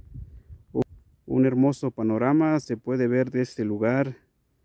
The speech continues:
de la cima de los cerros de Guadalupe de Recreo. La verdad desconozco los nombres de estos lugares, pero pues se ve muy bonito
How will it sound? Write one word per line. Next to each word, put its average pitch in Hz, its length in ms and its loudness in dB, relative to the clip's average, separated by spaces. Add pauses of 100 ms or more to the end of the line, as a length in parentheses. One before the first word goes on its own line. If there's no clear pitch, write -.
(440)
de 107 160 -4
la 98 140 -2
cima 127 520 2
de 104 120 -2
los 98 160 -4
cerros 120 340 -4
de 101 60 -2
Guadalupe 101 480 -2
de 101 80 0
Recreo. 151 580 2
La 127 140 4
verdad 127 400 0
desconozco 127 840 -2 (960)
los 107 300 0
nombres 131 400 2
de 117 100 2
estos 113 280 -4
lugares, 135 520 2
pero 107 280 -2
pues 104 420 -4 (1120)
se - 220 -2
ve 123 120 6
muy 143 220 6
bonito 131 720 4